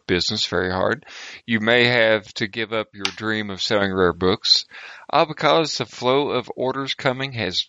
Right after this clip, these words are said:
d-, dropped down to a trickle. Only one order from a collector has come in this month, but it is a significant one, however.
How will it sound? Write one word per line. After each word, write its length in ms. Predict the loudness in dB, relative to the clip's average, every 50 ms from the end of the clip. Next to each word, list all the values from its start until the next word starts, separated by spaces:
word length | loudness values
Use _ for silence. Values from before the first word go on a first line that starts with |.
| _ -12
d-, 80 | -14 -14 -14 _ _ -4
dropped 320 | 2 4 4 4 4 2
down 240 | 0 2 2 0 -2
to 180 | -6 -6 -6
a 60 | -6 -4
trickle. 520 | -4 -6 -6 -8 -8 -8 -8 -8 -8 -10 _ -18 -18 -16 -14 -14 -14 -16 -6 0
Only 260 | 0 2 2 2 2
one 320 | 2 2 2 2 2 0
order 460 | -2 0 0 2 2 2 2 2 0
from 340 | 0 -2 0 2 4 4 4 4 2
a 60 | 0
collector 540 | -2 -6 -2 2 2 4 6 4 4 4 4 4
has 140 | 2 2
come 300 | 2 2 0 0 2 0
in 160 | 0 -2 -2 -2
this 240 | -4 -4 -4 -2
month, 320 | -2 -2 -2 -2 -4 -8 -14 _ -18 -18 -18 -20 _ _ 2
but 160 | 2 2 4
it 140 | 4 2 0
is 120 | 0 -4
a 60 | -6
significant 680 | -6 -6 -6 -8 -8 _ 2 2 2 2 0 -4 -6 -4
one, 180 | -2 -2 -2 0
however. 520 | 2 2 4 4 2 0 -2 -6 -10 -12